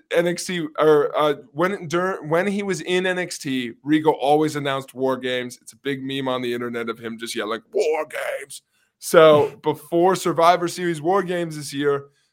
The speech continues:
Speaker 1: Triple H does something Vince never would have done and tweets out, "It's not the same without this guy," and it's William Regal. And Tony Khan
Speaker 2: Gotcha.
Speaker 1: loses it, and a week later, Regal's out.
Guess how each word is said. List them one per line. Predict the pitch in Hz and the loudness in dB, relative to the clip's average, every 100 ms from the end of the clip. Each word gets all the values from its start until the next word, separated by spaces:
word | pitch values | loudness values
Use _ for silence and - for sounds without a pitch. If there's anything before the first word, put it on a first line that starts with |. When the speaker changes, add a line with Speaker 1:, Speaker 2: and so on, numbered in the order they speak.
| _ | _
Speaker 1:
Triple | - 208 202 | 0 2 4
H | 190 185 | 2 0
does | 175 | -6
something | 185 170 165 | -2 -2 -2
Vince | 147 165 - - | -4 -6 -6 -12
never | 127 131 147 180 190 | -6 2 4 4 4
would | 196 | 4
have | 196 | 2
done | 214 196 170 147 - _ _ _ _ | 2 2 2 0 -8 _ _ _ _
and | 143 151 143 | -4 -4 -6
tweets | - 170 165 160 | -6 -4 0 2
out, | 151 151 - _ _ _ _ | 4 2 -2 _ _ _ _
"It's | - | -6
not | 170 165 160 | 0 0 0
the | 156 | -4
same | - 190 180 | -2 0 0
without | 151 143 151 139 - | -2 0 0 0 -4
this | 160 165 | -6 -6
guy," | - 131 113 110 - | -2 0 0 -4 -6
and | 139 | -8
it's | 139 139 | -8 -2
William | 160 165 156 143 | 0 0 -2 -4
Regal. | 147 139 110 _ _ _ _ _ _ _ _ _ | -6 -6 -12 _ _ _ _ _ _ _ _ _
And | 139 143 139 139 131 | -4 -2 -2 -4 -6
Tony | - 151 151 | -2 0 0
Khan | 143 117 131 127 | -2 -4 -4 -4
Speaker 2:
Gotcha. | |
Speaker 1:
loses | 139 185 185 196 | -2 -2 -2 -4
it, | 214 214 214 | 4 4 4
and | 143 131 | -6 -4
a | |
week | 120 143 190 - | -2 0 0 2
later, | 170 180 190 202 214 - _ _ _ _ _ _ _ - - | 6 8 8 4 2 -6 _ _ _ _ _ _ _ -20 -4
Regal's | 147 180 175 160 | 0 2 2 0
out. | 135 123 | 0 -2